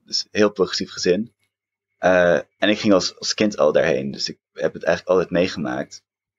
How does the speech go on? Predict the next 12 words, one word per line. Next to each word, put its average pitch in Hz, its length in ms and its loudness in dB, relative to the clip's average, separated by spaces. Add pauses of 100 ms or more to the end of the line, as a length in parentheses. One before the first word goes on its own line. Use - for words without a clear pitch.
(220)
Eh, 92 120 0
tot 120 160 2
het 120 140 -6
punt 95 280 0
dat 98 100 2
ik 95 80 -2
er 101 60 4
eigenlijk 92 300 0
pas - 180 -2
achter - 200 -6
kwam 90 460 0
dat 87 320 0